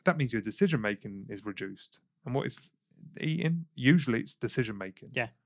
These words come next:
Speaker 1: Good food, bad food, healthy
Speaker 2: You're gonna
Speaker 1: food, not so
Speaker 2: fatigue much
Speaker 1: healthy.
Speaker 2: quicker.
Speaker 1: And, and when you're tired, you go to high calorie foods to try and give you a, a, like, boost.
Speaker 2: Yeah.
Speaker 1: So sleep can make a huge difference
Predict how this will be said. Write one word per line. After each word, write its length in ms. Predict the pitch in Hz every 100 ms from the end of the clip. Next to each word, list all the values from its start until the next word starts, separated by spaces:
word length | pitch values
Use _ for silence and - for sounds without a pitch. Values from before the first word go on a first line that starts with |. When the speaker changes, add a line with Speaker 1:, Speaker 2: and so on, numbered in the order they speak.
| _ _ -
Speaker 1:
Good 140 | 143 143
food, 280 | 151 143
bad 200 | 123 110
food, 320 | - 104 101 - _ -
healthy 280 | 160 147 139
Speaker 2:
You're 100 | 127
gonna 120 | 131
Speaker 1:
food, 80 | 127
not 60 |
so 60 | 139
Speaker 2:
fatigue 160 | 131 123
much 220 | 113 -
Speaker 1:
healthy. 160 | 139 -
Speaker 2:
quicker. 140 | 120 - - - - - - _ _
Speaker 1:
And, 280 | 147 156 147 - _ _ -
and 200 | 151 139
when 180 | 151 165
you're 140 | 147
tired, 500 | - 131 127 127 117 - _ -
you 120 | 123
go 220 | 120 120
to 400 | 117 - 113 110 107
high 280 | - 127 120
calorie 420 | - - 110 107
foods 420 | - 113 107 98
to 100 | -
try 160 | - 117
and 80 | 107
give 160 | 107
you 180 | 104 101 - _ _ _ -
a, 60 |
a, 20 | 117
like, 200 | 107 -
boost. 380 | 101 98 - - _ _ -
Speaker 2:
Yeah. 80 | - _ _ _
Speaker 1:
So 140 | -
sleep 500 | 120 - - 156 180 -
can 220 | 123 127
make 240 | 139 147
a 40 | 151
huge 1120 | - - 175 180 185 180 170 151 123 - -
difference 560 | 117 - 113 104 180